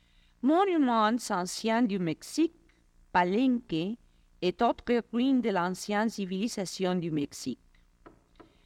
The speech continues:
De entre ellos, el más, el de más fama es la versión de Waldeck sobre el bello relieve. Exquisito dibujo,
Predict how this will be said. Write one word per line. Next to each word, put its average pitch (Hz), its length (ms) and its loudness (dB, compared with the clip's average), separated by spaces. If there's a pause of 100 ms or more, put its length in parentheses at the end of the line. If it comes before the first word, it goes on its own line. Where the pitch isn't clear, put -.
(380)
De 415 80 4 (120)
entre 285 500 0 (180)
ellos, 214 920 -2 (580)
el 196 200 0
más, 277 800 -2 (120)
el 190 160 0
de 175 80 -2
más 233 320 0
fama 165 500 -2 (880)
es 415 560 -2 (560)
la 302 240 6
versión 226 540 -2
de 190 100 -2
Waldeck 160 560 0 (300)
sobre 233 720 -2
el 165 80 -4
bello 190 420 0
relieve. 123 540 -4 (1400)
Exquisito 339 720 0
dibujo, 294 560 -4